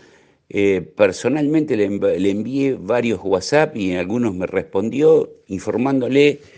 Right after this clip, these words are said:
el desastre que era esa calle. Sin embargo, y esa esquina particular, Escaglia y Los Marzano-, Los Manzanos. Sin embargo, hace oídos sordos. Eh, señor Montenegro, me parece que es hora que usted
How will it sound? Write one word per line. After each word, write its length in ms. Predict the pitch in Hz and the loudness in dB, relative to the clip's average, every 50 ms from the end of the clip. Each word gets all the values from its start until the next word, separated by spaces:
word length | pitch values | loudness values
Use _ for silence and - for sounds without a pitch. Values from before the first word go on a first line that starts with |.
| - - - | -20 -16 -8
el 160 | - 92 98 | -6 -6 -4
desastre 560 | 95 95 - - 156 151 139 - - 123 113 | -4 -4 0 2 2 2 2 0 -4 -4 -4
que 80 | 120 120 | -2 0
era 160 | 123 113 117 | 2 2 2
esa 220 | 110 - - 104 | 2 2 -2 -2
calle. 480 | - - 147 - - - 98 87 85 - | 0 0 0 0 -2 -8 -8 -10 -10 -14
Sin 260 | _ - - 113 101 123 | _ -16 -14 -10 -8 -6
embargo, 520 | 127 139 151 151 143 127 131 113 107 107 | -4 0 0 0 0 2 2 2 2 2
y 140 | 107 107 110 | 0 -2 -2
esa 180 | 110 - - | -2 -2 -4
esquina 480 | 95 - - - 151 147 135 110 92 - | -6 -6 -6 -4 -2 0 0 0 0 -2
particular, 600 | - 90 - 101 92 - 120 139 143 135 - - - | -4 -4 -4 -6 -8 -2 2 4 4 4 2 -2 -16
Escaglia 540 | - - _ _ - 156 156 170 160 151 135 | -16 -16 _ _ -2 -2 -2 0 0 0 0
y 40 | |
Los 140 | 117 104 98 | 2 0 -2
Marzano-, 580 | 104 107 107 101 - - 139 123 117 110 107 90 | -2 -4 -6 -8 -2 0 0 0 0 -2 -6 -6
Los 160 | 95 98 92 | -6 -4 -4
Manzanos. 540 | 107 117 120 - 160 156 131 107 90 78 - _ _ _ _ _ _ _ _ _ | -4 -4 0 2 2 4 4 2 -4 -6 -12 _ _ _ _ _ _ _ _ _
Sin 200 | _ - - 127 | _ -14 -8 -6
embargo, 400 | 147 156 175 175 - 156 151 151 | -4 0 0 0 0 4 6 6
hace 240 | 143 135 - - 139 | 6 6 4 2 2
oídos 340 | 131 139 139 135 135 131 - | 2 4 2 2 0 0 0
sordos. 580 | - 160 147 123 104 92 90 85 - - _ _ _ _ _ _ _ _ _ _ _ _ _ _ _ _ _ _ _ _ _ _ _ _ _ _ _ _ _ _ _ - | 2 2 2 2 2 -2 -4 -6 -8 -20 _ _ _ _ _ _ _ _ _ _ _ _ _ _ _ _ _ _ _ _ _ _ _ _ _ _ _ _ _ _ _ -4
Eh, 600 | - 104 104 98 95 92 90 82 76 69 - - _ _ _ _ _ | -2 0 0 0 -2 -2 -4 -6 -8 -12 -14 -18 _ _ _ _ _
señor 520 | - - - - - 117 135 147 147 135 | -20 -20 -10 -4 0 2 4 4 4 4
Montenegro, 520 | 127 120 117 110 117 117 139 139 135 127 123 | 4 2 2 2 2 2 2 2 2 2 2
me 160 | 120 113 107 | 0 0 -2
parece 420 | - - 117 120 117 - 120 - | -2 0 0 0 -2 -4 -6 -6
que 80 | - 107 | -6 -8
es 140 | - - - | -8 2 4
hora 240 | 120 117 113 104 92 | 4 6 6 4 4
que 60 | 90 | 0
usted 500 | 85 - _ - 107 107 107 101 - - | -8 -10 _ -4 -2 -2 -2 -2 -4 -10